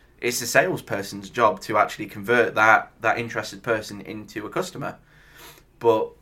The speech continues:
again, one of the big things to, to look at is marketing doesn't just stop at when that customer becomes a customer. So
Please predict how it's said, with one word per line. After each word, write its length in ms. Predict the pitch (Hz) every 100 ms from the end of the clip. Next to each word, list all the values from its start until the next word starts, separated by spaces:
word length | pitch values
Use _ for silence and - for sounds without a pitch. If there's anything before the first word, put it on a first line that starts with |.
| _ _
again, 240 | 120 143 143
one 80 | 135
of 80 |
the 40 | 113
big 240 | 131 151
things 340 | - 104 101 -
to, 220 | 107 101
to 120 | 101
look 200 | 101 92
at 200 | 101 104
is 160 | 107 98
marketing 460 | 120 117 117 107
doesn't 280 | 104 107 107
just 180 | 101 98
stop 420 | - 117 101 - -
at 340 | 110 104 87 - _ _ _ _ _
when 180 | 113 113
that 160 | 110 -
customer 400 | 117 - 107 98
becomes 320 | 95 131 127
a 40 |
customer. 520 | 101 104 - - 82 - _ _ _ _ _ _ - - _
So 420 | - 110 104 98